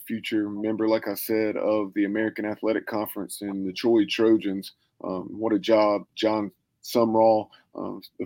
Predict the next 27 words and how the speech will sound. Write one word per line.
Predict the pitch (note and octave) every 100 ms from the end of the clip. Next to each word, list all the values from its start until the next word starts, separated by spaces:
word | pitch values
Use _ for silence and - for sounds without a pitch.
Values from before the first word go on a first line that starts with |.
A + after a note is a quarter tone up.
| -
former | B2 A#2 G#2
University | G#2 A2+ G#2+ A2 -
of | F#2+
Kentucky | G#2+ F#2+ A#2 G#2+ G2+
linebacker | G2 A2+ A2 A2 A2 - G2+
from | G#2
the | F#2+
early | A2 G#2+
two | F#2+ A2
thousands, | F#2+ G#2+ A2 G#2 G#2 G2+ - _ _ -
uh, | G#2
who | G#2+ G2+
actually | G#2+ G#2+ F#2 G2
came | - C#3+ C3
to | A2
Troy | - A2 A2 A2 -
from | B2+ C3+
his | A#2 F#2+
alma | F2+ G#2+ G#2
mater | G#2 G#2 G#2 G2
where | G#2
he | G#2
had | G#2
been | F#2+ G#2+
the | G2+
co-defensive | - A2+ G2+ A2 - G2 F#2+
coordinator. | A#2+ A2+ G#2 G2+ G2+